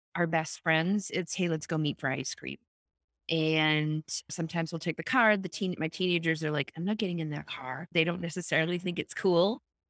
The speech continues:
And, and that's fine. But it has become more of a, um, a destination for our summer vacations. So each one of our summer vacations for the past few years have been centered around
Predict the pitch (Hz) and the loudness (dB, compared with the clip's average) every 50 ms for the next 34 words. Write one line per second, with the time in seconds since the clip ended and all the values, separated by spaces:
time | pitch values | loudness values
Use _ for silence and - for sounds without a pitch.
0 | _ - 185 170 165 165 160 160 160 156 160 160 185 - _ _ _ _ _ _ | _ 2 2 4 4 4 2 0 0 -2 -4 -6 -8 -12 _ _ _ _ _ _
1 | _ _ _ _ _ _ _ - 220 240 - - 392 392 - - - 226 208 190 | _ _ _ _ _ _ _ -2 -2 -2 0 0 -4 -4 -4 -2 0 0 2 2
2 | 220 262 - _ 220 214 208 214 - _ _ _ _ _ _ _ _ _ _ - | 0 -4 -4 _ 2 2 2 2 -4 _ _ _ _ _ _ _ _ _ _ 0
3 | 220 190 226 220 202 - 214 208 - - 208 196 185 185 180 180 180 180 180 175 | 2 4 4 2 2 2 -4 -4 0 0 2 2 2 2 4 4 4 4 4 2
4 | 175 175 - 180 175 170 170 170 170 165 165 165 165 160 - - _ 165 160 156 | 0 -2 -2 0 2 2 2 2 0 0 0 0 -2 -4 -6 -6 _ -2 -2 0
5 | 160 156 156 151 156 156 156 - 170 - _ _ _ _ _ _ _ _ _ _ | 0 0 -2 -2 -2 -4 -6 -8 -10 -12 _ _ _ _ _ _ _ _ _ _
6 | _ _ _ _ _ _ _ - 185 170 180 175 175 - - 180 175 165 160 170 | _ _ _ _ _ _ _ -4 -2 0 0 0 0 -2 -2 0 2 2 2 2
7 | - - 214 226 - - 165 165 175 - 196 165 170 170 165 165 156 - - 160 | 2 4 2 2 4 2 2 2 2 0 0 0 0 0 0 0 -2 0 -2 -2
8 | 160 - - 226 240 269 269 - - - - _ _ _ _ _ _ - - - | -2 0 0 0 -2 -2 -4 -8 -12 -14 -16 _ _ _ _ _ _ -14 -2 0
9 | 190 180 - - 208 190 - - 214 202 196 190 175 175 - - 175 175 175 165 | 0 0 0 -2 -4 -4 0 0 0 0 2 0 0 -2 -2 -2 0 0 0 0
10 | 170 160 - - 220 208 214 - - 185 180 - - 180 170 165 - - 160 160 | -2 -4 -2 0 0 0 2 2 0 0 0 -2 -4 -4 -4 -4 -4 -2 -2 -2
11 | 160 - - - - 180 170 165 160 160 160 160 156 165 - - 180 165 165 170 | -2 -4 -10 -10 -6 -4 -2 -2 0 2 2 2 2 0 -2 -4 -4 -4 -2 -2
12 | 160 160 - - 180 165 165 - 180 160 170 165 160 160 160 160 156 156 156 156 | -4 -4 -2 -2 -4 -2 -2 -2 0 0 0 0 2 2 2 2 2 0 0 0
13 | 160 160 160 160 | 0 -2 -2 -4